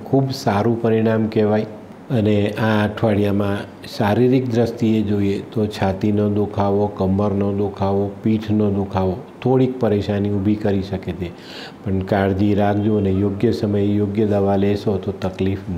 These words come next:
નહીં આવે. તો મિત્રો, હવે જોઈએ આપણે વિદ્યાર્થી મિત્રો માટે આવનારું અઠવાડિયું કેવું. મિત્રો,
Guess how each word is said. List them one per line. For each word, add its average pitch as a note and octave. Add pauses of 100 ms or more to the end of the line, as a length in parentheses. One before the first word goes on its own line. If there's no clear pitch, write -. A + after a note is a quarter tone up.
(100)
નહીં E2+
આવે. - (920)
તો G2
મિત્રો, F#2+ (640)
હવે G2+
જોઈએ G2
આપણે F#2
વિદ્યાર્થી G#2+
મિત્રો G2+
માટે F#2+
આવનારું G2
અઠવાડિયું F#2
કેવું. D#2 (420)
મિત્રો, A#2+